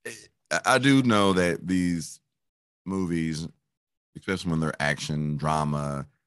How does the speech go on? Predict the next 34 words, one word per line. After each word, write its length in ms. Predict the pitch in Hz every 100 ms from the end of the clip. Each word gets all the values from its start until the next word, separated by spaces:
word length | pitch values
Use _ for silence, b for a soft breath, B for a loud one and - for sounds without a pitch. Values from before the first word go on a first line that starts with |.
| _ 76
that 140 | 78
kind 140 | 80 71
of 60 |
stuff, 340 | - 69 69 69 _ _ _ _ _ _ _ _ _ _ - _ -
they've 200 | 95 92
plagued 260 | - 95 80
the 60 |
industry 400 | 78 76 71 76
for 160 | 71 73
years. 400 | 78 80 78 73
I 40 |
mean, 160 | 69 67 67
I 60 |
could 180 | 67 -
think 220 | 82 73
of 280 | 71 69 65
Wizard 320 | 65 80 71
of 80 | 69
Oz 540 | 73 78 76 73 73 - _ _ _ _ _ _ -
and 160 | 69
all 220 | - 73
the 120 | 71 58
injuries 680 | 76 71 73 73 71 73 _ _ -
that 240 | 71 -
resulted 460 | - 69 73 71 69
from 360 | 67 64 64 - _ -
that, 460 | 85 104 107 110 _ _ _ _ -
where 220 | 80 73
the 200 | 73 73
original 380 | 78 76 76 71
Tin 240 | 101 92
Man 540 | 90 87 85 87 90 92 _ _ _ _ 71
was 180 | 69 - -
sickened 640 | - 110 107 110 113 113